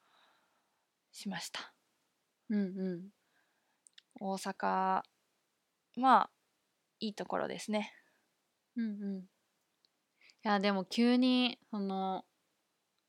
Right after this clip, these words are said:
Speaker 1: 引っこ-、結構私的には急だったから、
Speaker 2: うん。
Speaker 1: 「え？」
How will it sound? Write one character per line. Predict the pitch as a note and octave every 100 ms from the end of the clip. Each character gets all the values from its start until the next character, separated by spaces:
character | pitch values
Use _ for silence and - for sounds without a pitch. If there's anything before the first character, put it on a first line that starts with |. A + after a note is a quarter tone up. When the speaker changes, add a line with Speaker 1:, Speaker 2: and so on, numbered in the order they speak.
| _ _ _ -
Speaker 1:
引 | G3+
っ | -
こ-、 | A3+ A#3+
結 | - E4+ -
構 | A3+ - _ _
私 | G#3 G#3 A#3+ G#3+
的 | B3 B3+
に | B3+
は | F#3+
急 | - A3+ A3+
だ | A3+
っ | -
た | F#3
か | F3+
ら、 | F3 D3+ F3 -
Speaker 2:
う | A3
ん。 | F#3 - - - - _ _ -
Speaker 1:
「え？」 | G4+